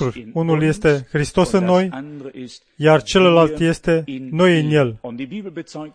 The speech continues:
Speaker 2: alles
Speaker 1: Iar
Speaker 2: beides.
Speaker 1: Biblia
Speaker 2: Ist
Speaker 1: mărturisește
Speaker 2: jemand
Speaker 1: despre
Speaker 2: in
Speaker 1: ambele.
Speaker 2: Christo, so
Speaker 1: Dacă
Speaker 2: ist
Speaker 1: cineva este în
Speaker 2: eine
Speaker 1: Hristos,
Speaker 2: neue Kreatur.
Speaker 1: este o făptură nouă.
Speaker 2: Die Bibel ge-, sagt genauso,
Speaker 1: Și
Speaker 2: Christus
Speaker 1: Biblia mai
Speaker 2: in
Speaker 1: spune,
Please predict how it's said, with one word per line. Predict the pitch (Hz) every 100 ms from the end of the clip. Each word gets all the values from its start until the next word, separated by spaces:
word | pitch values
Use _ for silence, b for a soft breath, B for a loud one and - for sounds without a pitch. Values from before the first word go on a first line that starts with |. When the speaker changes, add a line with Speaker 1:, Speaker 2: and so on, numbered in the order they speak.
| _
Speaker 2:
alles | 139 143 139
Speaker 1:
Iar | 151 143
Speaker 2:
beides. | 127 175
Speaker 1:
Biblia | 175 185
Speaker 2:
Ist | 185
Speaker 1:
mărturisește | 170 151 170 151 - 180 185
Speaker 2:
jemand | 165 160
Speaker 1:
despre | - 175
Speaker 2:
in |
Speaker 1:
ambele. | 170 190 139
Speaker 2:
Christo, | 120 113 214 254 - _ _ _ _
so | 123
Speaker 1:
Dacă | 160 160
Speaker 2:
ist | 156
Speaker 1:
cineva | - 156 147 180
este | 196 208
în | 185
Speaker 2:
eine | 185
Speaker 1:
Hristos, | 139 156 160
Speaker 2:
neue | 143 160 165
Kreatur. | - 160 160 156
Speaker 1:
este | -
o | 175
făptură | 175 - 190 185
nouă. | 185 180 131
Speaker 2:
Die | 113
Bibel | 117 143 165
ge-, | 160 160 143
sagt | 147 160 -
genauso, | 170 190 190 202 202 _
Speaker 1:
Și | - -
Speaker 2:
Christus | 160 151
Speaker 1:
Biblia | 165 170 165
mai | 160
Speaker 2:
in | 98
Speaker 1:
spune, | 185 185 185